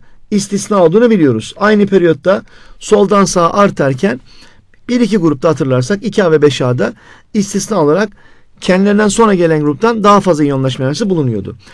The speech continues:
Eğer Y iki A ise o zaman X'in bir A olması gerekir. Z üç A olmalı. T de dört A olmalı. Eğer Y beş A ise o zaman X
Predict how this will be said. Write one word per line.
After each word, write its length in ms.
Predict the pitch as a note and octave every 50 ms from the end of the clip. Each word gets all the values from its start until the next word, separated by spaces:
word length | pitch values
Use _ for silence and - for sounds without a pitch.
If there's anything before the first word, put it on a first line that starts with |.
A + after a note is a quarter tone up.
| - - - - - -
Eğer 300 | F#3 G#3 A3+ A#3 A#3+ C#4 - - - - - - - -
Y 240 | F#3+ G#3+ A#3+ B3 A#3+
iki 220 | G#3 - - B3+
A 100 | A#3+ G3+
ise 140 | F3 C#3 F#3+
o 60 | F#3+
zaman 300 | F3 F#3 D#3+ D#3 D3+ D3
X'in 420 | - G3 G3 G3 - - F#3+ F3 E3+
bir 120 | G3 F#3
A 60 | F3
olması 500 | D#3 C#3 C3 B2+ A#2+ A2 A2 A#2 - -
gerekir. 500 | G2 G2+ A2 G#2 A2 A2 - G3 G#3 G3+ G3+ - _ _ _ - _ - _
Z 160 | B2+ A#2+ C#3 D#3 D3 C3+ B2+ - - -
üç 200 | F#3+ F3+ - - -
A 160 | C#3+ C3 A#2
olmalı. 540 | - G#2+ A#2+ A#2+ A#2 A2+ A#2 C#3 F#3 A3 B3 - - - - - - - -
T 220 | - F#3+ D3+ D#3
de 100 | G#3 G#3+
dört 240 | G3 F3+ E3 - -
A 40 | C#3+
olmalı. 600 | B2 A2 G#2+ A2 G#2 G#2 F#2 G2 B2 E3 G3+ - - - - - - - - - - -
Eğer 300 | - F3 F#3 F#3 F#3 F#3
Y 420 | - - C#3+ C#3 E3+ A3 B3 B3+ G3
beş 220 | G#3+ G3 G3 -
A 160 | F#3 D#3 C#3
ise 200 | B2+ B2+ B2+ -
o 100 | G#3+ G#3
zaman 400 | F#3+ F#3 D3+ C#3+ D3+ F#3+ A3+ C#4+ - - - - - - - - - - -
X 340 | F#3+ G3 G3 - - -